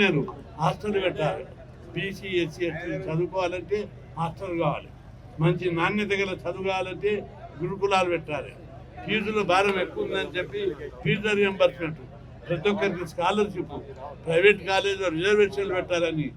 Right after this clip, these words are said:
పోరాటాలు చేసి జీవోలు తెప్పించి అందరూ చదువుకునేటట్టు చేశారు. చదువు ద్వారానే ఈరోజు తెలంగాణ, ఆంధ్ర సమాజంలో పెద్ద మార్పు వచ్చింది. అందరూ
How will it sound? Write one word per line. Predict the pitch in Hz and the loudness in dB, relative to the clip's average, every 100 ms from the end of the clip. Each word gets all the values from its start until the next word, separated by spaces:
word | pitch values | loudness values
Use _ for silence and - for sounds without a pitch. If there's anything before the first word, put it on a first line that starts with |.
| - - - 160 | -14 -20 -4 4
పోరాటాలు | 180 190 180 175 156 156 | 6 6 4 4 2 2
చేసి | 175 170 160 131 | 0 -2 -6 2
జీవోలు | 170 185 160 | 2 2 0
తెప్పించి | 156 156 - 196 190 170 - - - 175 | -2 -4 -8 -4 -4 -4 -12 -16 -8 -6
అందరూ | 214 233 208 185 | 4 4 4 2
చదువుకునేటట్టు | 185 170 180 170 165 139 | 0 0 -2 0 -2 -6
చేశారు. | 139 123 - - - - - - - - | -10 -12 -14 -14 -16 -18 -18 -18 -12 -4
చదువు | 185 220 240 214 | 0 0 0 2
ద్వారానే | 208 220 214 208 | 2 2 4 4
ఈరోజు | 190 196 202 175 139 - - - - 165 | 6 4 0 0 -2 -4 -14 -16 -8 -2
తెలంగాణ, | 165 196 196 190 190 190 170 175 | 0 2 2 0 2 2 2 2
ఆంధ్ర | 185 180 - | -2 -6 -8
సమాజంలో | 175 180 185 180 180 202 208 - - - 180 | -6 -4 -2 -4 -2 -4 -4 -10 -18 -8 -6
పెద్ద | 175 185 170 | 0 0 2
మార్పు | 160 196 196 180 | 4 2 0 -8
వచ్చింది. | - 123 - - - - - - - - | -8 -14 -14 -18 -18 -18 -18 -18 -14 -6
అందరూ | 180 208 233 | -4 2 8